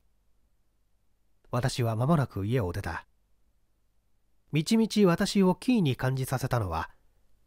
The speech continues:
広告主があまりに近いところに住んでいるということであった。考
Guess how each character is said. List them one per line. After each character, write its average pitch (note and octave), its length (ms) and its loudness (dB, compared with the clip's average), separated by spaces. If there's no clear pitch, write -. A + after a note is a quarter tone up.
広 A#3 180 6
告 A#3+ 220 2
主 C#3 220 0
が F#2+ 240 -4
あ A#2+ 40 -2
ま G3+ 120 4
り B3+ 100 2
に B2 180 0
近 - 260 -4
い A3+ 60 2
と E3+ 120 -2
こ F#3+ 100 -2
ろ F3+ 60 2
に A#2+ 120 -2
住 C#3+ 200 -4
ん B2+ 40 -6
で A2+ 80 -2
い G#2+ 60 -2
る A#2 80 -4
と F#2+ 120 -8
い E2+ 60 -6
う F2 60 -8
こ F#2+ 80 -10
と F2 80 -8
で D#2+ 100 -8
あ D2+ 60 -10
っ - 140 -16
た。 D#2+ 240 -10
考 D3 200 2